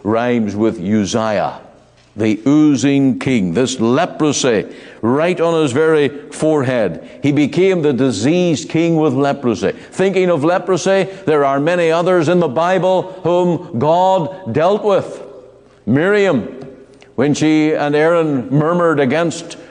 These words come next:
Moses and against the Lord, she became leprous. Then there is Elijah, Elisha's servant,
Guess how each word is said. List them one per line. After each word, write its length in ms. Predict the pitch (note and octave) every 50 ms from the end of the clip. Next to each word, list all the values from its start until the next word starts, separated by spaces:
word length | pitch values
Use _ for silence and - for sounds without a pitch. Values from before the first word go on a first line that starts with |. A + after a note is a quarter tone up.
| -
Moses 600 | - A#2 D3 E3 F#3 F#3+ F3+ D#3 F#3+ G3 F#3+ D#3
and 100 | B2+ A#2+
against 400 | A#2+ A#2+ A2 D3 E3+ E3+ C#3+ -
the 120 | - D#3 D3
Lord, 520 | C#3+ D#3 F3+ G3+ A3+ A3 A3 G#3 F3 C#3 - - - - - - - - -
she 400 | - - - E3 F#3 G3 G3+ G3+
became 580 | F3+ E3+ F#3+ F3 - F#3 G#3 G#3+ G#3+ G#3 G#3+ G#3 -
leprous. 720 | E3+ F3+ G#3 A#3 C4 - B3 A3 E3 A#2+ - - - - - - - - - _ _ _ _ _ _ _ _ _ _ _ - - _ _ _ _ _ _ _ _ _ _ _ -
Then 220 | - C#3 E3 F3
there 420 | F3 F3 F3 F3 F#3+ G3 G3 F#3+ F3+
is 640 | E3+ D#3 C#3 B2 A2+ - - - - - - - - - _ _ _ _ _ _ _ _ _ _ -
Elijah, 920 | C3 C3+ D3+ E3 F#3+ A3+ A#3 G3 D3+ F#3+ F#3+ F#3 E3+ D#3+ D#3 D3+ C#3+ C#3 C3
Elisha's 480 | C3+ C#3 F3 A3+ C#4 A3 - A3+ G#3+ -
servant, 720 | - G#3+ G#3 F#3+ F3+ C#3+ D3 C#3 B2+ A2+ F2+ - - -